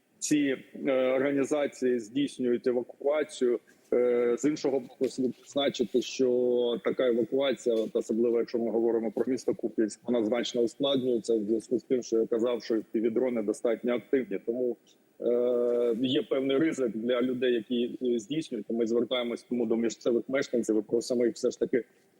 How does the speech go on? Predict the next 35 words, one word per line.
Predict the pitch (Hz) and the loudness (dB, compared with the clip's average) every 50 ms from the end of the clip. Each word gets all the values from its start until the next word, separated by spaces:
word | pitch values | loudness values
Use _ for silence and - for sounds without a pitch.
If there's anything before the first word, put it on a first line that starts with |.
| _ _ _ | _ _ _
якомога | - 127 131 - - 170 160 156 147 151 | 0 0 0 2 0 0 0 2 0 -2
скоріше | 147 - - 170 170 160 156 - 131 | 0 2 2 2 2 2 0 -2 -2
приймати | 113 - 139 135 139 135 127 110 - | 0 0 0 0 0 -2 -6 -2 -2
оце | 123 113 - 139 123 | -2 0 2 0 0
зважене | 107 117 131 143 139 110 131 127 123 127 | 0 0 0 0 0 0 0 0 2 2
рішення, | 135 156 175 165 - - 127 117 113 113 113 | 2 2 0 0 0 -2 0 0 0 0 0
звертатися, | 107 123 131 123 - - 151 156 151 151 113 - 123 104 | 0 0 0 0 0 0 -2 0 0 -2 -2 -2 -4 -2
поки | _ - 117 - - 127 | _ -2 -2 0 0 0
є | 123 120 131 139 135 123 - - | 2 2 0 0 0 -2 -4 -10
можливість, | 120 135 139 - 139 147 143 135 120 117 113 110 - - - 120 | -2 -2 -2 0 2 0 2 2 2 0 -2 -2 -6 -2 2 2
е, | 117 113 113 110 110 110 110 117 113 113 113 113 113 110 | 4 4 4 2 2 0 -2 -4 -6 -8 -8 -8 -6 -6
для | 104 - 117 113 123 117 | -6 -4 0 0 0 2
того, | - 135 123 110 123 | 2 0 2 2 0
щоб | 113 - 127 110 117 | 0 0 0 2 2
евакуюватися, | 123 120 113 - - 127 123 123 135 147 160 - 127 107 - - 107 104 - - - _ _ | 0 0 0 -2 0 0 0 0 0 -2 -4 -4 -4 -2 0 0 -2 -2 -4 -14 -20 _ _
поки | 147 127 - 147 | -4 -2 0 0
є | 139 139 | 2 2
можливість | 139 139 127 131 135 135 120 120 110 95 | 2 0 2 2 2 2 2 0 -2 0
зібратися. | 101 123 131 117 127 135 143 104 - 131 117 - - 117 107 104 101 104 _ _ | -2 -2 0 0 0 0 -2 0 0 0 -2 0 -2 -2 -2 -2 -10 -14 _ _
Ну, | - 139 117 104 - _ _ | -2 -2 -2 -2 -6 _ _
не | - 113 123 135 139 | -6 -4 -2 -2 0
можу | 143 139 113 123 117 | 0 0 2 0 0
сказати, | - - 123 131 123 110 - 113 | 0 0 0 0 0 0 -4 -6
в | - - | -6 -6
спокійній | - - - 156 - - 165 151 139 135 131 | -4 0 0 0 2 2 0 2 2 0 0
обстановці, | 123 - - - 143 131 127 - - - - 120 | -2 -4 -4 -2 -2 -2 -2 -8 -12 -2 0 2
але | 120 127 131 131 127 - - - - _ _ _ | 2 2 2 0 0 -4 -6 -16 -20 _ _ _
тим | 170 160 156 | 0 0 2
не | 147 147 | 2 0
менше | 143 135 135 123 117 - - 110 | 0 0 -2 -2 -2 -4 -6 -4
така | - 120 - 131 | -4 -2 -2 -2
можливість | 127 127 131 117 123 127 127 135 131 - - | 0 0 0 0 2 0 0 0 -2 -2 -2
є, | 147 156 | -2 -2
тому | - - 117 117 117 | 0 0 -2 -2 0
треба, | 104 - 123 127 120 123 120 | 2 2 2 2 2 0 -2